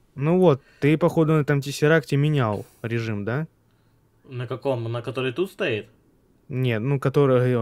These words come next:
Speaker 1: в этом, в прошедшем тысячелетии.
Speaker 2: Тот я вообще не трогал, щас опять перестало оно идти.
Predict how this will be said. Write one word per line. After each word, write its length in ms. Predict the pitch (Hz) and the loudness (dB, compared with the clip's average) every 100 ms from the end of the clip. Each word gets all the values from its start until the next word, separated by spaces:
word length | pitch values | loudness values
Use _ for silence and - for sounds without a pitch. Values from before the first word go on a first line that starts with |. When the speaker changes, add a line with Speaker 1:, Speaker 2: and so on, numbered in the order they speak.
| 107 | -2
Speaker 1:
в 140 | 110 | -2
этом, 380 | 120 104 101 101 | -4 -2 -6 -8
в 80 | - | -10
прошедшем 460 | - - 123 120 | -10 -6 -4 -4
тысячелетии. 560 | 113 - 117 107 - 101 | -6 -8 -6 -6 -6 0
Speaker 2:
Тот 180 | 175 185 | 2 4
я 100 | 185 | 4
вообще 220 | 180 196 | 2 0
не 60 | 165 | 0
трогал, 280 | 147 131 | 0 0
щас 220 | 135 160 185 | -2 -2 -2
опять 240 | 160 143 | 0 0
перестало 420 | 143 127 123 117 113 | 0 -2 -2 -2 -2
оно 200 | 110 110 | -6 -10
идти. 300 | 110 110 | -10 -14